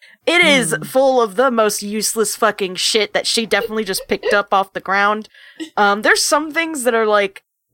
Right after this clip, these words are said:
Speaker 1: bits of, like, mechanical parts that could be useful. Most of it is just shinies.
Speaker 2: Uh, Gwynny will begin pulling out the bits of mechanical things and set aside anything that looks like it might be magic,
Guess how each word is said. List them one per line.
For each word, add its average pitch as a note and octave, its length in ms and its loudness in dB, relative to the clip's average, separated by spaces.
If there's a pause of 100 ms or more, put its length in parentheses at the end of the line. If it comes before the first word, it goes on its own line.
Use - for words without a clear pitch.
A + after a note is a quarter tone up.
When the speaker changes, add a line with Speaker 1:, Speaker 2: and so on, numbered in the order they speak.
(160)
Speaker 1:
bits - 300 0
of, F#3 360 -4
like, F#3+ 180 0
mechanical F3+ 500 -4
parts A3 360 -2
that - 220 -4
could E3+ 360 -4
be A3 140 -8
useful. C4+ 640 -2 (300)
Most C#4 340 2
of A#3 120 0
it A3+ 100 2
is G#3 180 0
just F#3+ 260 -4
shinies. E3+ 580 -8 (2000)
Speaker 2:
Uh, F#3 360 4 (120)
Gwynny A3 360 2
will F#3+ 160 0
begin F#3 460 -2
pulling F#3 420 -2
out E3 280 -2
the F3 60 -8
bits F3+ 300 -2
of F3+ 80 -6
mechanical E3 640 -4
things D3 600 -10 (420)
and G#3+ 220 2
set D4+ 240 0
aside B3+ 380 0
anything G#3+ 500 -2
that F#3 180 -4
looks F#3+ 220 -6
like F#3+ 180 0
it E3 140 -4
might E3+ 260 -4
be F3+ 100 -4
magic, E3+ 600 -6